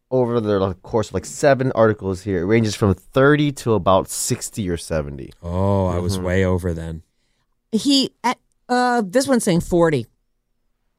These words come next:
Speaker 3: Yeah,
Speaker 1: I
Speaker 3: this
Speaker 1: see.
Speaker 3: is,
Speaker 1: Yeah.
Speaker 3: I, I'm look-, yeah, the, you know, here's the thing, though. <sighs> You, it's impossible to tell. Like, first of all, who really knows this?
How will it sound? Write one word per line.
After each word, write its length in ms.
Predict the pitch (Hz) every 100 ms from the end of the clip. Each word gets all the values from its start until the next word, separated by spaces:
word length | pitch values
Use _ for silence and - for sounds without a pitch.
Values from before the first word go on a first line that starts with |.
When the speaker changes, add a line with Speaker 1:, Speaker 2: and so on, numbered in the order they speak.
| _ 170
Speaker 3:
Yeah, 240 | 202 190
Speaker 1:
I 40 | 202
Speaker 3:
this 200 | 277 -
Speaker 1:
see. 60 |
Speaker 3:
is, 80 | 311
Speaker 1:
Yeah. 80 | 302
Speaker 3:
I, 260 | 277 294 277
I'm 180 | 285 285
look-, 180 | 302 285
yeah, 480 | 226 294 254 226 185
the, 120 | 190 311
you 120 | 320 440
know, 100 | 466
here's 200 | 453 539 539
the 100 | 494
thing, 240 | 381 370
though. 300 | 381 381 381 370 _ _ _ _ _ _ _ _ _ _ _ _ _ _ _ _ _
<sighs> 60 | 277 - - _ _ - _ _ - -
You, 160 | 277 370 -
it's 160 | - -
impossible 560 | 427 403 466 480 403 339
to 60 |
tell. 220 | 277 349 339
Like, 160 | 349 - _
first 200 | - 508
of 60 | 415
all, 120 | 294
who 420 | 262 427 415 392 -
really 400 | 254 330 302 214
knows 320 | 156 147 139
this? 400 | 143 135 -